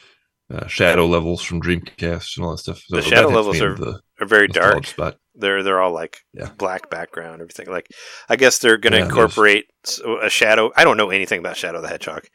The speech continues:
Speaker 2: but, uh, it, there's always still that little part of my mind that wants to play the GameCube game with the guns and all that. I still wanna <laughs> play that one, even though I'm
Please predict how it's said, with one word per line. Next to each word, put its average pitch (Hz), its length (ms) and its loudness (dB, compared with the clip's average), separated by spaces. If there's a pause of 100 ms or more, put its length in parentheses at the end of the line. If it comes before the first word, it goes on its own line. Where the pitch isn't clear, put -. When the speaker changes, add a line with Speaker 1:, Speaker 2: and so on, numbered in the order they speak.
(460)
Speaker 2:
but, 107 160 6
uh, 117 280 6
it, 127 180 0
there's 117 180 2
always 131 240 6
still 117 240 4
that 107 220 4
little 107 180 2
part 98 260 4
of 92 60 2
my 92 140 4
mind 92 280 0
that 98 100 -6
wants 92 300 -4
to 95 100 -8
play 90 420 0 (400)
the 92 80 -6
GameCube 92 500 -2
game 85 220 0
with 85 140 -10
the 92 60 -6
guns 82 340 -4
and 82 80 -8
all 78 180 -6
that. 80 140 -4
I 87 60 -2
still - 220 -4
wanna 92 180 -4
<laughs> - 40 -20
play 123 240 2
that 85 180 -4
one, 87 180 -8
even 87 220 -10
though 85 160 -8
I'm 87 200 -10